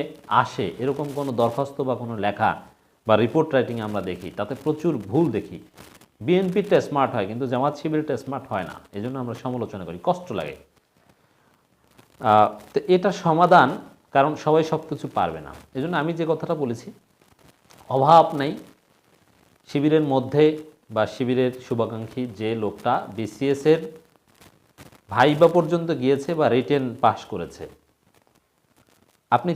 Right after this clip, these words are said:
তার কাছ থেকে একটু ভেরিফাই করে নেবেন, তাহলে এইসব বিষয়ে সমস্যা হবে না। কারণ তিনি একেবারে লেটেস্ট আপডেট, এই বিষয়ে কোন জায়গায় কোনভাবে কী করতে হবে এগুলো, এগুলো জানেন, সবচেয়ে ভালো জানেন, তাকে এগুলো শিখতে হয়। অতএব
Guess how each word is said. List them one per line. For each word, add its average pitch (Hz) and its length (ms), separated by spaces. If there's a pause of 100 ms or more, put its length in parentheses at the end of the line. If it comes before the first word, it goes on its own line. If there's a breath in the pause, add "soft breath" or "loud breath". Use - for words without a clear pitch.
তার 151 180
কাছ 165 180
থেকে 175 180
একটু 156 200
ভেরিফাই 139 380
করে 127 180
নেবেন, 151 200 (120)
তাহলে 143 280
এইসব 147 180 (100)
বিষয়ে 127 280
সমস্যা 120 340
হবে 82 180
না। - 120
কারণ 135 160 (120)
তিনি 151 180 (180)
একেবারে 151 300 (120)
লেটেস্ট 131 360 (120)
আপডেট, 117 260 (560)
এই 143 160
বিষয়ে 139 260 (500)
কোন 151 100 (120)
জায়গায় 143 320
কোনভাবে 135 520
কী 135 60 (100)
করতে 123 200
হবে 117 160
এগুলো, 120 180 (180)
এগুলো 123 180 (120)
জানেন, 92 220 (140)
সবচেয়ে 175 420
ভালো 107 220
জানেন, 80 200 (440)
তাকে 131 180
এগুলো 143 160 (100)
শিখতে - 300
হয়। 73 160 (720)
অতএব 170 280